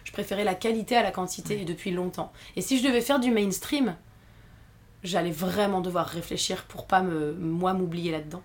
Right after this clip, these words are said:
Speaker 2: Ouais,
Speaker 1: Je suis
Speaker 2: et
Speaker 1: incapable.
Speaker 2: t'épanouir, quoi.
Speaker 1: Ouais, je suis incapable de faire du mainstream parce qu'on me le demande, et encore, c'est difficile. Mais je suis pas capable de créer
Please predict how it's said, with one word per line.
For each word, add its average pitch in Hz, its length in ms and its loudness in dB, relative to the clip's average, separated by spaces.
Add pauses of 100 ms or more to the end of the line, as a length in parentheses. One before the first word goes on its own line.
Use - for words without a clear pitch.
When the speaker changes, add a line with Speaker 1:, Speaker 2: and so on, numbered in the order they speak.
Speaker 2:
Ouais, 175 160 2
Speaker 1:
Je 160 60 2
suis 139 100 0
Speaker 2:
et - 60 -6
Speaker 1:
incapable. 202 300 4
Speaker 2:
t'épanouir, 196 340 6
quoi. - 160 -8 (240)
Speaker 1:
Ouais, 160 160 0
je 185 80 -6
suis - 240 -2
incapable 208 460 0
de 180 100 -4
faire 196 260 -2
du 185 100 -6
mainstream 180 540 -2
parce 180 220 -4
qu'on 180 160 -6
me 170 280 -2
le 160 60 -4
demande, 170 420 -2
et 160 160 0
encore, 170 280 -2
c'est - 160 -4
difficile. - 460 -6 (680)
Mais 165 180 0
je 165 140 -2
suis - 180 -6
pas 233 160 2
capable 208 540 2
de 165 100 -2
créer 196 600 0